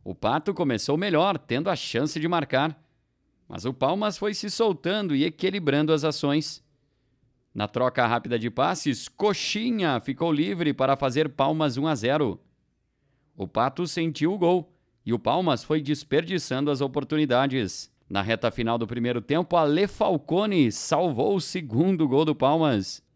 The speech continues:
E o primeiro tempo fechou em um a zero para o Palmas. Na volta do intervalo, Ale Falcone avançou pela esquerda e mandou pro gol. Um a um com vinte e quatro segundos.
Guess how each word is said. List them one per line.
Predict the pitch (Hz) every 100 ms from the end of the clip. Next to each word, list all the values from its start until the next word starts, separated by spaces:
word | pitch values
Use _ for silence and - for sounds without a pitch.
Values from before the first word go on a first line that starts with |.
| -
E | 98
o |
primeiro | 123 131 143
tempo | 147 160 175
fechou | 196 220 - 202
em | 190 165
um | 220
a | 226
zero | 151 165 175
para | 185
o | 190
Palmas. | 165 151 170 117 - - _ _ _ _ _ _ -
Na | 110 113
volta | 85 120 123 117
do | 117
intervalo, | 117 113 95 127 175 156 120
Ale | 139 139 127 175
Falcone | - 180 135 165 202
avançou | 185 170 156 175 190
pela | 196 180
esquerda | 143 - 185 185
e |
mandou | 196 180 143 196
pro | 202 202
gol. | 190 226 196 104 - _
Um | 175 208 226
a | 151
um | 165 220
com | 190 190 139
vinte | 101 147 202
e | 202
quatro | - 135 156 165
segundos. | 160 139 135 165 123 90 -